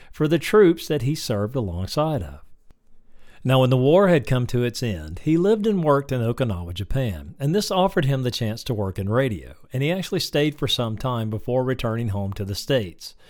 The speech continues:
But when he did return home, he decided to study engineering. But it didn't fit. It wasn't his cup of tea. He favored radio, and he left the pursuit of this to return back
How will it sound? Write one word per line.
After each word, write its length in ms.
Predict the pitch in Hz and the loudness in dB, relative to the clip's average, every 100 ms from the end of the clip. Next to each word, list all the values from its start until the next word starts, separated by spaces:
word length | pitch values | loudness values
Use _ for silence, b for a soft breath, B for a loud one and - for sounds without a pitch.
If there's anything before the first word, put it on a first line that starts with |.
| B B B B | B B B B
But 120 | - 190 | -12 -4
when 180 | 226 | 0
he 100 | 233 | 0
did 300 | 202 233 262 | 2 4 4
return 440 | 269 226 196 185 147 | 4 2 4 4 4
home, 360 | 180 147 101 | 2 2 0
he 180 | 101 123 | -2 -2
decided 480 | 170 - 151 151 160 | -2 -2 -2 -2 -2
to 120 | - | -4
study 420 | - 113 107 127 | -4 -2 0 -2
engineering. 720 | 110 101 107 135 175 104 73 - - b b b b b - | -4 -4 -2 0 2 0 -4 -14 -20 b b b b b -10
But 100 | 180 | -6
it 80 | |
didn't 300 | 190 247 269 | -2 -2 -2
fit. 340 | 240 254 202 104 | 0 2 2 0
It 100 | 98 | -2
wasn't 300 | 139 160 175 | 0 2 2
his 140 | 170 | 0
cup 240 | - 165 151 | 0 -2 -2
of 80 | |
tea. 380 | - 170 123 80 | -2 0 0 -2
He 180 | 101 139 | -2 -2
favored 480 | - 185 196 214 165 | 2 4 4 4 4
radio, 520 | 180 202 117 71 69 - - | 4 2 -2 -6 -16 -18 -6
and 100 | 135 | 0
he 160 | 156 170 | 4 4
left 360 | 139 151 190 | 2 2 0
the 80 | 190 | -4
pursuit 420 | 165 156 180 180 | -4 -2 2 2
of 140 | 151 98 | 0 -2
this 180 | 95 - | -6 -4
to 120 | 123 | -4
return 520 | 135 - 120 123 131 | -4 -2 -2 -2 -2
back 520 | 110 113 90 - - | -2 -2 -4 -12 -18